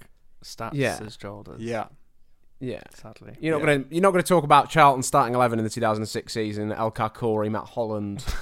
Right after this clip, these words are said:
Speaker 3: <laughs>
Speaker 2: uh, Jason Yule.
Speaker 3: Not on a
Speaker 2: Uh,
Speaker 3: Thursday.
Speaker 1: John Dole Thomason.
Speaker 2: Yeah.
Speaker 3: Yeah.
Speaker 2: Um,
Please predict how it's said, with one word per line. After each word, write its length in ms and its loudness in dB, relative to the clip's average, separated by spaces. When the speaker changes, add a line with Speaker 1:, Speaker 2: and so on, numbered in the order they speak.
Speaker 3:
<laughs> 260 -20
Speaker 2:
uh, 120 -10
Jason 400 -2
Yule. 400 -8
Speaker 3:
Not 240 -2
on 100 -4
a 40 -8
Speaker 2:
Uh, 20 -10
Speaker 3:
Thursday. 280 -8
Speaker 1:
John 240 -4
Dole 220 -2
Thomason. 600 -10
Speaker 2:
Yeah. 380 -6
Speaker 3:
Yeah. 420 -4
Speaker 2:
Um, 380 -10